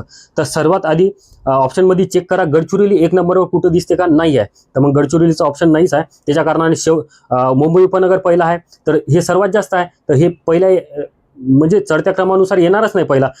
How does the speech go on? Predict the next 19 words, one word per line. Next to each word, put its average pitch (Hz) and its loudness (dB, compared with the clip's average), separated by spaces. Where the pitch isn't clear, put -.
म्हणून 170 0
चार 156 -2
नंबरचा 170 -2
ऑप्शन 170 -2
कटून 170 0
जाते. 120 0
त्याच्यानंतर 170 -2
रायगड, 151 0
नागपूर 160 -2
दिलेला 151 2
आहे, - -10
तर 147 0
आपण 139 0
इथं 175 0
ट्रिक 175 -2
दिलेली 180 0
आहे, 180 2
नाना 156 2
रायो, 151 2